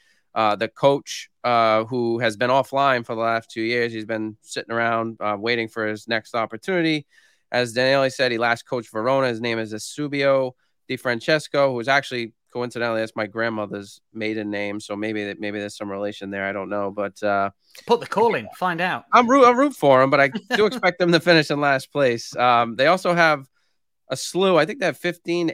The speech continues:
Speaker 1: eighteen new players. There's a big, there was a big transfer. They had a bunch of players from Sassuolo, Lecce. Uh, it's just, it's a wild card for me, th-, this team in general. Um,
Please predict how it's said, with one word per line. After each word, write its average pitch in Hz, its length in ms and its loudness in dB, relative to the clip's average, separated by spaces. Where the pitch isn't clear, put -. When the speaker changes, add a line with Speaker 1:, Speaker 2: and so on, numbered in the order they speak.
Speaker 1:
eighteen 165 580 -2
new 156 100 0
players. 151 500 -2
There's 120 120 -8
a 120 80 -4
big, 147 260 -2
there 135 80 -4
was 123 120 -6
a 123 60 -4
big 123 360 -4
transfer. 131 460 -2
They 123 60 0
had 117 140 2
a 117 60 -2
bunch 120 160 -8
of 120 80 -20
players 123 220 -2
from 113 120 -8
Sassuolo, 135 680 -2
Lecce. 127 580 -2
Uh, 107 440 0
it's 139 200 -8
just, - 320 -4
it's 139 140 -8
a 139 60 -4
wild 120 380 0
card 113 420 0
for 117 120 -8
me, 127 300 -2
th-, 113 200 -10
this 110 180 -10
team 117 260 -6
in 107 100 -6
general. 123 480 -4
Um, 104 600 -2